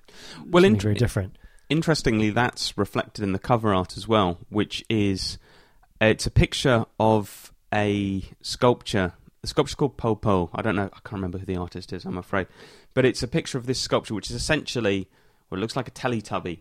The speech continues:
Speaker 1: in, in
Speaker 2: Ah,
Speaker 1: American.
Speaker 2: yeah, it's really creepy. I've been,
Speaker 1: Yeah.
Speaker 2: I've been, I was, I, I actually have a hard time looking at it
Speaker 1: <laughs> It's,
Speaker 2: because
Speaker 1: it's not
Speaker 2: really
Speaker 1: nice,
Speaker 2: bothers
Speaker 1: is it?
Speaker 2: me. <laughs>
Speaker 1: It's like a Teletubby in American riot gear,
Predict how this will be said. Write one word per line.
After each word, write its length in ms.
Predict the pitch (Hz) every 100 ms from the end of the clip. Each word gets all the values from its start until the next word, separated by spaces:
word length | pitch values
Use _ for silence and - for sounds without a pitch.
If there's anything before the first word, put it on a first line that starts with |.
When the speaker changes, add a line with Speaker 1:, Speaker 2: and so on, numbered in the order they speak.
| _
Speaker 1:
in, 400 | - 98 92 92
in 360 | - 95 92 95
Speaker 2:
Ah, 140 | -
Speaker 1:
American. 160 | - 233
Speaker 2:
yeah, 140 | 233
it's 220 | 202 135
really 300 | 190 294 294
creepy. 480 | 185 - 277 254 170
I've 140 | 143 143
been, 160 | 165
Speaker 1:
Yeah. 120 | 143
Speaker 2:
I've 120 | 185 185
been, 180 | 208
I 140 | 180 190
was, 240 | 196 165
I, 440 | 165 - - 175 -
I 120 | 175
actually 240 | 196 - 226
have 100 | 214
a 40 |
hard 200 | 190 196
time 220 | 175 170
looking 280 | 165 202 151
at 160 | 120 117
it 80 | 117
Speaker 1:
<laughs> 40 |
It's, 120 | 151
Speaker 2:
because 160 | - -
Speaker 1:
it's 140 | 156
not 120 | 151 196
Speaker 2:
really 100 | 156
Speaker 1:
nice, 220 | 160 202
Speaker 2:
bothers 180 | 202 196
Speaker 1:
is 80 |
it? 120 | 123 127
Speaker 2:
me. 200 | 131 - 208 -
<laughs> 0 |
Speaker 1:
It's 340 | 226 196 214
like 200 | 233 -
a 60 | 190
Teletubby 600 | - 254 269 - 214 196
in 100 | 170
American 600 | 160 170 180 - 156 131
riot 340 | 131 160 -
gear, 380 | 135 147 143 131